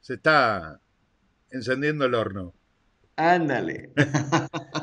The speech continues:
Speaker 1: Eh, más todo un equipo que te respalde en marketing, expertos para programar todo y hacer las integraciones de todo lo que se requiera. Yo no, yo no creo que necesites a Luis Carlos más Ariel Bailovsky más Javi Pastor. Yo creo que hay mucha gente que sabe de lanzamiento, que sabe de copy,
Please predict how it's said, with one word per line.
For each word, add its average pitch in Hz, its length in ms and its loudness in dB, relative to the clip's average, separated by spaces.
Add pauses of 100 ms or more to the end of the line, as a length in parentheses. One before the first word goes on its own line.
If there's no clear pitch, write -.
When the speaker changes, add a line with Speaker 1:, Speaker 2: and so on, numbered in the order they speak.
(280)
Speaker 1:
Eh, 147 580 8
más 180 280 8
todo 190 160 6
un 170 100 2
equipo 151 320 -2
que 147 100 2
te 135 120 4
respalde 139 460 0
en 120 80 -2
marketing, 131 500 -2
expertos 131 420 -4
para 117 260 0
programar 113 460 0
todo 143 160 0
y 135 60 2
hacer 120 240 -4
las 127 160 -2
integraciones 113 680 -6
de - 40 -16
todo 123 120 -2
lo 120 120 -4
que 107 60 -8
se 98 160 -18
requiera. 113 640 -8 (1600)
Yo 185 160 -4
no, 190 120 -4 (200)
yo 156 140 2
no 220 140 0
creo 131 220 2
que 113 80 0
necesites 107 480 -4
a 117 80 2
Luis 101 220 -4
Carlos 127 380 0
más 110 180 -2
Ariel 107 200 -4
Bailovsky 120 480 -2
más 113 200 -4
Javi 110 240 -2
Pastor. 95 400 -6
Yo 107 160 -6
creo 151 180 0
que 131 100 0
hay 107 60 -2
mucha 127 380 -4
gente 120 280 -8
que 95 80 -14
sabe 117 280 0
de 120 60 0
lanzamiento, 120 680 -6
que 107 120 -16
sabe 117 280 -6
de 110 80 -6
copy, 113 440 -4